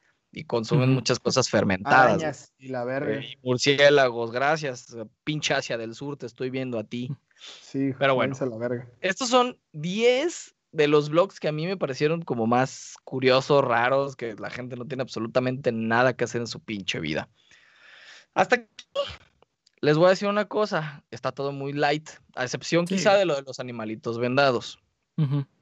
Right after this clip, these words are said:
Speaker 1: Ahora les voy a presentar casos de páginas de internet con temática de blog o con esta misma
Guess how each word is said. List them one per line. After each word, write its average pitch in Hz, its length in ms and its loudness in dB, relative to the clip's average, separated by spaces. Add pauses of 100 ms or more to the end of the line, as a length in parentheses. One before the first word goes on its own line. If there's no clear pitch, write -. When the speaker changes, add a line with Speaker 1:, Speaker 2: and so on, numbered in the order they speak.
(120)
Speaker 1:
Ahora 170 560 6
les 180 180 4
voy 147 140 0
a 160 80 -2
presentar 139 520 -8
casos 135 340 -6
de 120 80 -8
páginas 123 580 -6
de 107 100 -4
internet 104 800 0 (360)
con 117 240 -4
temática 123 580 0
de 98 120 0
blog 104 400 2
o 110 160 -2
con 110 200 0
esta 110 280 -2
misma 123 1040 -4